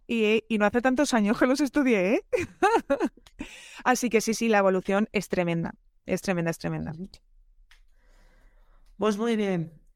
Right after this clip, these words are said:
Speaker 2: pues yo creo que hay, uf, mucha información, como decíamos, a lo mejor tenemos que trocear el, el, el capítulo para que la gente lo vaya su-, asimilando.
Speaker 1: Madre
Speaker 2: Eh,
Speaker 1: mía,
Speaker 2: eh,
Speaker 1: ¿eh? Nos ha
Speaker 2: pero
Speaker 1: salido
Speaker 2: bueno,
Speaker 1: aquí de
Speaker 2: eh,
Speaker 1: todo.
Speaker 2: ya, ya sabes que te voy a fichar, o sea,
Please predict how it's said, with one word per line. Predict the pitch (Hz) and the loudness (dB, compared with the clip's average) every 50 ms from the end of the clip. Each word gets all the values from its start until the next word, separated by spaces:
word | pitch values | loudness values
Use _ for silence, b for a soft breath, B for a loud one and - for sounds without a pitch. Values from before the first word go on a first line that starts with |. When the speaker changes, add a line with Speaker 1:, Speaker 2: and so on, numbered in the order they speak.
| _ _ | _ _
Speaker 2:
pues | - 185 175 170 170 175 175 175 175 175 170 170 170 | -2 0 0 0 0 0 -2 -2 -2 -2 -2 -4 -4
yo | 202 208 196 | -4 -4 -4
creo | 214 202 185 | -4 -2 -2
que | 190 | 0
hay, | 185 180 170 | 0 -2 -2
uf, | 170 185 175 151 151 | -2 -4 -4 -4 -4
mucha | 175 175 - 180 | -4 -4 -2 -4
información, | 165 - 160 160 160 156 - 208 202 208 196 | -4 -4 -4 -6 -6 -4 -2 -2 -2 -2 -2
como | 175 160 160 | -4 -4 -4
decíamos, | 160 156 - 202 208 202 180 175 | -4 -4 -2 -2 0 -2 -2 -4
a | 175 - - - - | -6 -10 -10 -6 -2
lo | 185 | -2
mejor | 175 151 - - | -2 -2 -2 -4
tenemos | - 185 180 180 170 | 0 0 0 0 0
que | - 175 | 0 -2
trocear | 165 - 151 - - 160 160 156 147 - | -2 -2 -2 0 0 0 0 0 -2 -4
el, | - 156 - - 156 160 - | -8 -8 -6 -6 -6 -4 -2
el, | - 160 156 151 143 - - | 0 0 0 0 -2 -6 -6
el | 139 147 147 139 | -4 -2 -2 -2
capítulo | - 160 160 156 - 175 - - 147 151 147 139 123 | -2 -2 -2 0 0 -2 0 0 0 0 0 0 0
para | - 147 143 147 | 0 0 0 0
que | - - 147 | -2 0 0
la | 147 151 | 0 0
gente | - 180 165 - - | 0 0 -2 0 -2
lo | 156 165 156 | -2 0 2
vaya | 165 170 165 156 | 2 2 2 2
su-, | 143 - 160 151 - | 0 0 -2 -4 -4
asimilando. | 147 147 - 156 147 147 151 170 180 185 185 185 196 202 - _ _ _ _ _ _ _ _ - | -4 -6 -4 -4 -4 -2 0 0 0 0 0 -2 -4 -6 -10 _ _ _ _ _ _ _ _ -4
Speaker 1:
Madre | 247 247 233 226 214 208 208 226 | -2 2 4 4 6 6 6 4
Speaker 2:
Eh, | 233 | 4
Speaker 1:
mía, | 226 208 202 214 226 214 202 | 2 4 4 4 4 4 2
Speaker 2:
eh, | 160 160 | 0 -2
Speaker 1:
¿eh? | 165 208 208 247 339 440 - 330 | -2 -2 0 0 -2 -4 -6 -6
Nos | 254 220 180 | -6 -4 -2
ha | 170 | -2
Speaker 2:
pero | - | 0
Speaker 1:
salido | 196 220 240 247 247 | 0 2 2 4 4
Speaker 2:
bueno, | 247 240 | 4 2
Speaker 1:
aquí | 214 240 247 247 240 | 2 0 0 0 2
de | 226 | 2
Speaker 2:
eh, | 220 | 2
Speaker 1:
todo. | 165 220 233 254 240 208 202 208 _ _ _ _ _ _ _ _ _ _ _ _ _ _ - - _ _ _ - | 2 2 2 2 2 0 -2 -6 _ _ _ _ _ _ _ _ _ _ _ _ _ _ -20 -20 _ _ _ -4
Speaker 2:
ya, | 160 170 160 | -4 -2 0
ya | 185 208 208 | 0 2 2
sabes | 226 220 208 | 2 0 0
que | - 196 | -2 -2
te | 160 180 | 0 2
voy | 185 196 | 4 4
a | 170 139 | 4 2
fichar, | 151 143 - - 208 226 - _ _ _ - | 0 -2 0 0 -2 -2 -4 _ _ _ -16
o | - | -10
sea, | - 156 139 139 139 | -8 -6 -6 -6 -8